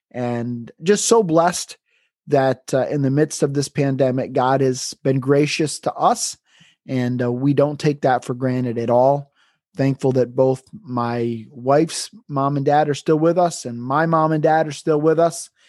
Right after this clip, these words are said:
And so we have much to be thankful for. I hope things are well where you are at, and that you are looking forward to spring, and that, uh, things are going well on your homestead.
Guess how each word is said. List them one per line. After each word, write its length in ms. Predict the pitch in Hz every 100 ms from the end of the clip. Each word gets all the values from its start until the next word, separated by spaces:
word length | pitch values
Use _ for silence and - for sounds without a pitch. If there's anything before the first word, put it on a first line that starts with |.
| _ _ -
And 140 | 127
so 120 | 147
we 180 | 139 156
have 240 | 151 143 127
much 380 | 151 208 -
to 60 | 196
be 120 | 175
thankful 420 | 156 175 170 180
for. 500 | 151 - 156 151 143 _ _ _ _ _ -
I 140 | 160
hope 320 | 170 208 226 -
things 320 | 226 214 190
are 60 |
well 320 | 165 175 180 165
where 220 | 151 147
you 260 | 147 240
are 120 | 220 190
at, 380 | 226 285 - _ _ _ _ _ -
and 440 | 147 143 143 143 131 151
that 420 | 147 143 143 - -
you 300 | 156 190 214
are 160 | 170
looking 380 | 151 202 208 180
forward 420 | - 196 208 190
to 120 | 160 143
spring, 560 | - 190 220 320 330
and 180 | 143 139
that, 340 | 156 151 _
uh, 200 | 160 156
things 380 | 147 196 220 208
are 100 | 196
going 340 | 170 185 185 170
well 460 | 170 165 165 160 _ _ _ _
on 320 | 135 139 147 139
your 320 | 139 143 139
homestead. 680 | - 143 143 - 107 73